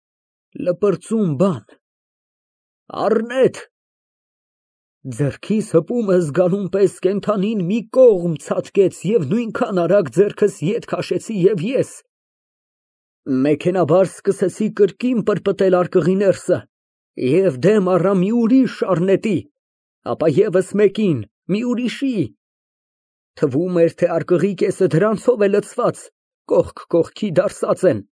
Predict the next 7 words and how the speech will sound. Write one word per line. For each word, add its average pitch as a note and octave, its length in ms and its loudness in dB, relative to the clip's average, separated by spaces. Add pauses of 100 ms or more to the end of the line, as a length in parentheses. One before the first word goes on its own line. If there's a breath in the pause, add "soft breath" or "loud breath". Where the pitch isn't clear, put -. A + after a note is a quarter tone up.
(1080)
Առնետներն F3 840 2
այս G3 200 2
ու G#3 140 0
այն F#3+ 160 2
կողմ F3+ 420 4
փախան, E3+ 460 0 (720)
մի F3+ 200 -2